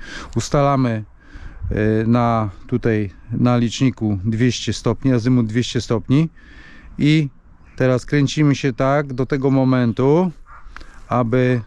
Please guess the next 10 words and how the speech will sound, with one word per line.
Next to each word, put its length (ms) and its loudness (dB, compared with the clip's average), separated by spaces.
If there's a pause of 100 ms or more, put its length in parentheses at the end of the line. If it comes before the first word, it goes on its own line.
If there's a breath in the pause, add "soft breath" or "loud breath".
(160)
tak 180 -2
jak 180 2
widzicie, 460 0
igła 540 2 (1200)
magnetyczna, 960 0 (1160)
o, 320 0 (160)
pokryła 440 2
się 200 -2
z 120 -10
północą 720 2